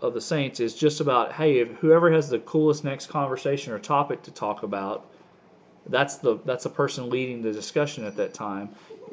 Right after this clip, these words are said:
They don't understand that by having, you can't do away with the responsibility for the conversation that's being happen-, happening.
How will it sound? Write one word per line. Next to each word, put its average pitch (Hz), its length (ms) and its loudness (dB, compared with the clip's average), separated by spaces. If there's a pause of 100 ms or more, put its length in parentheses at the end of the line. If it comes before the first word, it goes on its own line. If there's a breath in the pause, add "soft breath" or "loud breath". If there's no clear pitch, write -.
(300)
They 135 100 4
don't 160 240 2
understand 127 1040 -2 (520)
that 139 300 4
by 127 140 4
having, 135 800 4
you 147 160 0
can't 170 600 -2
do 175 200 12
away 160 260 10
with 135 140 2
the 117 60 -8
responsibility 123 840 -6
for 110 200 -6
the 101 180 -6 (380 soft breath)
conversation 117 640 -6
that's 98 100 -12
being 101 220 -10
happen-, 123 380 -16 (440)
happening. 117 420 -2